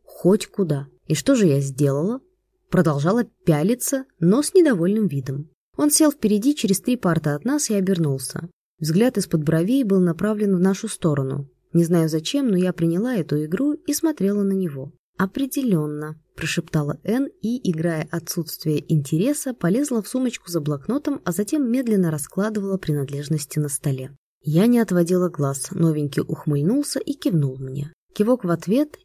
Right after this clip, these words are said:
и он наконец-то отвернулся. И как это понимать? Может, мы где-то виделись? Думаю, пристально изучив синяки под моими глазами, он прикидывал, доживу ли я до конца пары. К счастью, дожила,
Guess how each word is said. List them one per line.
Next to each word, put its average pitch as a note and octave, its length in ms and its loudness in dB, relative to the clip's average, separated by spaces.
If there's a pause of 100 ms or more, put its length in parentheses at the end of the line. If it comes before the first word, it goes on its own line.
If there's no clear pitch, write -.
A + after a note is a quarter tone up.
и F3+ 100 2
он C#4+ 320 0
наконец-то D3+ 580 -2
отвернулся. C#3+ 800 -4 (260)
И - 80 -2
как - 240 0
это - 160 0
понимать? C#3+ 640 -2 (340)
Может, D#3 300 0
мы D#3+ 80 4
где-то D#3 260 2
виделись? A3 540 2 (420)
Думаю, A3+ 400 4
пристально F3+ 460 2
изучив F#3 520 0
синяки E3+ 400 0
под D3 160 -2
моими C#3+ 300 -2
глазами, G#3+ 540 -2
он B3 180 0
прикидывал, F3 640 0
доживу E3 500 2
ли C#4 100 4
я A#3 140 0
до D#3 120 0
конца D3+ 360 -2
пары. C#3+ 380 -6 (380)
К - 60 -16
счастью, C#4+ 360 0
дожила, A#3 480 0